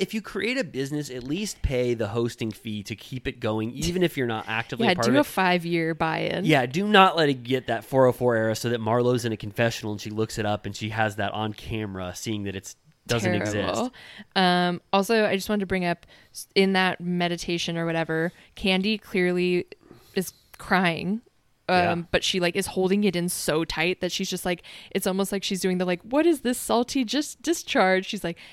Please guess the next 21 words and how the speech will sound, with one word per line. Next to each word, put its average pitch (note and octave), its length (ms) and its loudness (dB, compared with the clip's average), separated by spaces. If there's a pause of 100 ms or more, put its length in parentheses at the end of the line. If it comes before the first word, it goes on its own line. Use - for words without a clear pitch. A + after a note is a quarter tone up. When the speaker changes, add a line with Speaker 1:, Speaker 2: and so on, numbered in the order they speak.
(120)
Speaker 2:
"I G#3+ 100 -2
need B3 160 0
a F3+ 60 -2
tissue." F3+ 400 -2
Like, E3 160 -4
she's, F3 160 -10
like, F3 160 -4
confused. F3+ 800 -6
And A2+ 160 -2
Speaker 1:
Yeah. G#2+ 220 2 (340)
Speaker 2:
I G#3 80 -2
feel C4 180 0
like D#4 200 0
generally G#3 640 -2
Candy, F3+ 720 -6 (240)
at F#3+ 80 -4
least G#3 280 -4
recently, G#3 680 -2 (520)
and F#4+ 200 4
in B3 160 2
general, E3 560 0